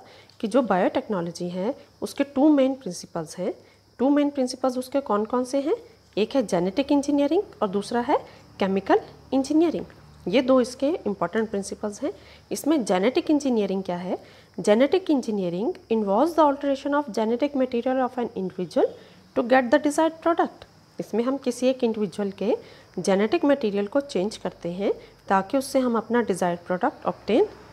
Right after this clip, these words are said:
कर सकें, इसलिए हम इसे रिकॉम्बिनेंट डीएनए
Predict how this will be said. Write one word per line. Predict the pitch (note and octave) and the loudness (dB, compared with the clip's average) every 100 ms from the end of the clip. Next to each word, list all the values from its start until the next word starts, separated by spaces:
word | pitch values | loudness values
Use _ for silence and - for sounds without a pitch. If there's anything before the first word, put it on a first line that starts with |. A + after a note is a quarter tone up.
| - - | -20 -4
कर | F#3 | -2
सकें, | - F#3+ - C#3+ - - - - - - - | -2 -8 -8 -14 -16 -20 -20 -20 -20 2 2
इसलिए | G4+ C4+ F#3 F#3 A3 - - | 4 2 2 2 0 -2 0
हम | B3 E4+ - | 4 6 4
इसे | G3+ - F#3+ A#3+ - - - | -6 -4 -4 -4 -8 -14 -4
रिकॉम्बिनेंट | F3+ D#4 F4 A#3 G3+ G#3+ B3+ C#4 | 4 4 6 2 4 4 4 2
डीएनए | G#3+ F#3 F3 A3 | 0 -2 0 0